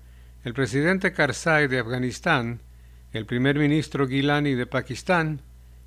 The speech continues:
y varios oficiales de alto rango de la democracia iraquí. También hablaré ante el Foro Económico Mundial en el Medio Oriente.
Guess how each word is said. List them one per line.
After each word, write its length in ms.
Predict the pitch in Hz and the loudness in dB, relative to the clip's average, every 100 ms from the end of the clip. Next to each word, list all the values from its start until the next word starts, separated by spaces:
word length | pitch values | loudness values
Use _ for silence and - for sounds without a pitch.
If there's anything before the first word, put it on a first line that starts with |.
| - | -4
y 120 | 135 | 2
varios 400 | 165 196 214 196 | 4 4 2 -2
oficiales 560 | 170 175 - 175 165 131 | -4 -2 0 2 2 2
de 100 | 143 | 2
alto 240 | 156 165 | 2 -2
rango 400 | 156 165 135 127 | 0 0 0 0
de 140 | 123 | -2
la 100 | 123 | 0
democracia 640 | 123 120 117 135 131 147 131 | -2 -4 -4 -2 -2 0 -2
iraquí. 600 | 120 117 120 160 104 80 - - - - - - - - - - | 0 -4 -4 -4 -4 -6 -20 -20 -20 -20 -20 -20 -20 -20 -20 -4
También 480 | 143 139 175 220 208 | 0 2 4 4 4
hablaré 500 | 175 147 139 180 143 | 4 4 4 2 0
ante 340 | 131 123 131 | -2 0 -2
el 100 | 120 | -2
Foro 320 | - 165 170 | 0 0 2
Económico 560 | 147 147 151 147 127 127 | 2 2 2 2 2 2
Mundial 480 | 127 123 156 147 110 | 2 0 2 2 2
en 100 | 107 | -2
el 100 | 110 | -2
Medio 280 | 117 117 | -2 -2
Oriente. 560 | 120 131 127 98 92 | 0 2 2 -2 -10